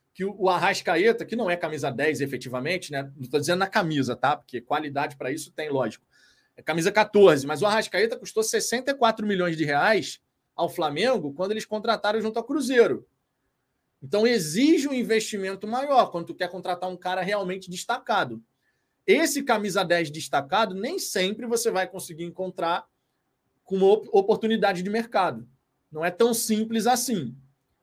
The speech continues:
né? Porque realmente é um cara que, pô,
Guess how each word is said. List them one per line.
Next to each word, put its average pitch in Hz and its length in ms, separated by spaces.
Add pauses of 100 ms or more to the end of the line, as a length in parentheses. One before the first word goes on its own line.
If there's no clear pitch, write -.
(260)
né? 135 200
Porque 170 280
realmente 180 460
é 208 40
um 208 60
cara 185 340
que, 254 160
pô, 160 400